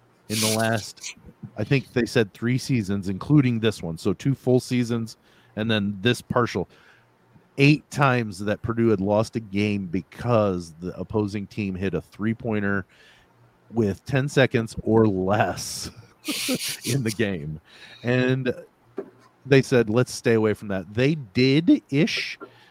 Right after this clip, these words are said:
They, they, they certainly didn't make it look comfortable. Uh, they struggled out of the gate. But the, uh, what, what, are you thinking that Purdue is sti-, going to recover from this, or is it gonna be that typical,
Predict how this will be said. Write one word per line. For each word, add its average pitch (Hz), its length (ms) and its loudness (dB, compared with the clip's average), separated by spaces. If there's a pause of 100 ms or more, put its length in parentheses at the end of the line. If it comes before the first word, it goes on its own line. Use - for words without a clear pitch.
(160)
They, 127 180 0
they, 120 200 0
they 113 160 0
certainly 139 500 -2
didn't 123 300 0
make 113 200 -2
it 92 140 -6
look 104 200 -4
comfortable. 113 640 -2 (640)
Uh, 98 400 -4 (200)
they 101 180 0
struggled 107 480 0
out 104 160 2
of 98 60 -2
the 95 60 -4
gate. 117 360 -2
But 120 160 -2
the, 117 340 -4
uh, 113 40 -4 (560)
what, 131 500 0
what, 139 340 -2 (920)
are 143 80 -2
you 160 140 0
thinking 233 720 -2
that 147 200 2
Purdue 127 520 0
is 113 260 0
sti-, - 480 -4
going 123 300 -6
to 120 120 -2
recover 113 540 2
from 113 260 -4
this, 110 320 -2
or 113 160 0
is 117 120 0
it 104 120 -6
gonna 120 140 -2
be 117 160 0
that 110 240 0
typical, 117 640 2